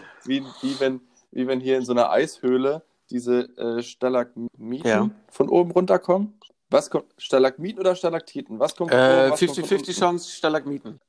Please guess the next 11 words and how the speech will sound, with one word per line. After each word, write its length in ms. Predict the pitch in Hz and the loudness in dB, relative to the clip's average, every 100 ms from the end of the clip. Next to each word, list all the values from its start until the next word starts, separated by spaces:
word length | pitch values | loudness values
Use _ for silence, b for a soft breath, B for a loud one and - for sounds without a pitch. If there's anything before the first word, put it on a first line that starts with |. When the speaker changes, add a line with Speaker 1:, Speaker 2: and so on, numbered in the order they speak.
| _ | _
Speaker 1:
Ich, 240 | 127 123 - _ _ _ - | -2 -2 -8 _ _ _ -10
ich 140 | - | 0
hatte 180 | 165 190 | 2 4
mal, 260 | 170 170 165 | 4 2 -2
ich 140 | - | -4
hatte 120 | 165 | -4
mal 220 | 165 147 147 | 0 0 0
eine, 160 | 147 - - | -4 -14 -14
eine 420 | 127 131 131 - _ _ - - | -10 -6 -6 -8 _ _ -6 0
Eselsbrücke 500 | 180 131 - 113 107 | 0 0 -4 -4 -4
dazu, 460 | 101 - 101 101 | -8 -8 -8 -8